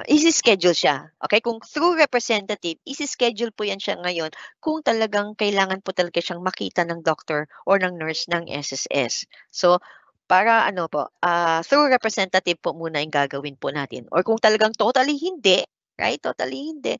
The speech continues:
I-ano nyo lang po, pwede naman po tayo through email. Basta yung mga requirements po natin na chest, ah, snapshot,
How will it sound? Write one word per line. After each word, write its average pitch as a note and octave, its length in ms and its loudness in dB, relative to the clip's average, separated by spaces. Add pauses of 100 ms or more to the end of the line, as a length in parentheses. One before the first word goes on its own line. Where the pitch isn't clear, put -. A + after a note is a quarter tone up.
(420)
I-ano D4+ 320 0
nyo B3+ 160 -4
lang A3+ 240 -2
po, F#3+ 240 -2
pwede G3+ 240 0
naman G3+ 240 -4
po G3+ 80 -4
tayo F#3 160 2
through G3 320 -4
email. B3 480 0 (160)
Basta - 320 -2
yung F#3+ 240 -4
mga F#3 240 0
requirements F3+ 400 0
po - 80 -8
natin F3+ 400 -4
na E3+ 80 -6
chest, G3 480 0 (400)
ah, F3+ 400 4
snapshot, G3 720 2